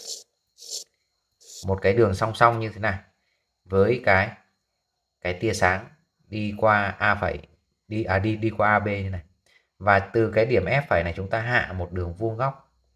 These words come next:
Đấy, hạ một đường vuông góc với trục chính của thấu kính.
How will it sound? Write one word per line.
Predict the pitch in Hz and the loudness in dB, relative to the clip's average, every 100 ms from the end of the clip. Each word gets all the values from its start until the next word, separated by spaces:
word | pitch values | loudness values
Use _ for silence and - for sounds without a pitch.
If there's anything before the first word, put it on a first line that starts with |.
| _ _ _ - - _ _ - _ - | _ _ _ -20 -20 _ _ -20 _ -16
Đấy, | 82 85 - - | -14 -14 -16 -10
hạ | 95 92 | -8 -4
một | 90 | -4
đường | 87 | -4
vuông | 98 107 | -4 -4
góc | 123 - 95 | -6 -6 -8
với | 95 92 | -2 -2
trục | - - | -4 -8
chính | 92 | -8
của | 110 | -8
thấu | - 92 | -8 -10
kính. | 85 | -8